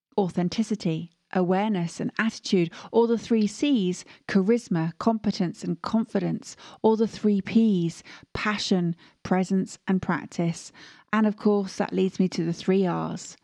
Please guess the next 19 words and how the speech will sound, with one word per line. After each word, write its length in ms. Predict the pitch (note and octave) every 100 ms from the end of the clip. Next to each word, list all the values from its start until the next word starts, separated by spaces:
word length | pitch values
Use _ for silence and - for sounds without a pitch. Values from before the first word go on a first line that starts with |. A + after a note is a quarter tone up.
| _ _ F#3+
rehearse, 680 | D#3+ F3 E3+ F3 - - _ _
rehearse, 720 | F#3 E3 E3+ E3 E3 - - _ -
rehearse. 720 | E3+ E3 E3+ E3+ - - _ _ _ _ _ _ _ _ _ _ _ -
Master 440 | G3+ A3 A3 C4
the 180 | A#3 G3+
art 280 | F#3+ F3+ -
of 100 | F3
storytelling, 880 | - F#3 F3 E3 - D#3+ D#3+ D#3+ E3 - - -
and 180 | F#3+ F#3+
you 100 | F#3
master 480 | F#3+ F#3+ G3+ - G3+
the 200 | F#3+ E3+
art 320 | E3 E3 -
of 140 | F#3
communication. 1000 | - E3+ D#3+ D#3+ - D3+ D3+ D#3+ D3 E3 _ _ _ _ _ _ _ _ _ - _
Next 320 | A#3+ C4+ -
up 260 | F#3+ F3 - -
is 220 | G3+ -
episode 460 | G3+ - G#3 F#3+